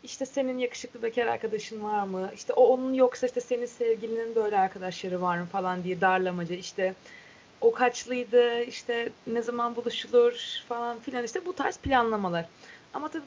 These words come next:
pandemiyle bu tarz şeyler biraz rafa kalktığı için mecburen biz de fallara, astrolojiyle devam ediyoruz hayatımıza. Ben bu konuda biraz da mağdurum aslında. Yani siz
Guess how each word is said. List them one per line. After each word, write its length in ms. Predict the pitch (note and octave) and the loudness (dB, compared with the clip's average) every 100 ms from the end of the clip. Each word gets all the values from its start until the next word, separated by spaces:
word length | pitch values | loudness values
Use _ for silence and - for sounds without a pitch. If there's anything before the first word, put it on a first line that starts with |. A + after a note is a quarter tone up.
| - | -2
pandemiyle 560 | C#4 C4+ C#4 C4+ D#4 | 0 2 0 -2 -2
bu 40 | D4 | -2
tarz 240 | C4+ B3 | 2 2
şeyler 340 | B3 A#3+ A#3 A3+ | 2 0 2 2
biraz 220 | A#3 A3+ | 2 2
rafa 200 | A3+ C4 | 0 0
kalktığı 380 | B3+ F#3+ - F#3 | 4 4 2 -8
için 300 | E3+ - F#4 - - - - - - - | -6 -6 -8 -8 -20 -20 -20 -20 -20 -4
mecburen 540 | C4+ C4+ G#3 A3+ C4 D4+ | 2 2 4 2 2 0
biz 220 | C4 A3+ | -10 -2
de 160 | A#3 - - - | -2 -2 -8 -8
fallara, 560 | C4 A#3 G#3 A#3 - | -4 2 2 2 0
astrolojiyle 800 | A#3 A3 A#3 G#3 F#3+ F3 G3 - C#4 | -4 -4 -2 0 0 -2 -4 -4 -2
devam 320 | B3 A#3+ G#3+ | -2 -2 -2
ediyoruz 360 | F3 E3+ E3+ | -4 -6 -6
hayatımıza. 600 | F#3+ F3 F3 - F3 A#3+ F#4+ - - - - - - - - - - - - - | -4 -4 -4 -6 -4 -4 -6 -16 -20 -20 -20 -20 -20 -20 -20 -20 -20 -20 -6 4
Ben 200 | C#4+ D4 | 4 4
bu 80 | D4 | -2
konuda 300 | C#4 C4+ D#4+ - | -6 -8 -14 -4
biraz 300 | C#4+ C4+ C4 | 0 0 0
da 60 | |
mağdurum 460 | F4 D4+ C#4+ C#4 C4 | 0 2 2 2 2
aslında. 420 | G3+ F3+ - F#3 | 2 2 -4 -6
Yani 100 | F#3 | -6
siz 280 | F#3 G#3 F#3 | -8 -12 -14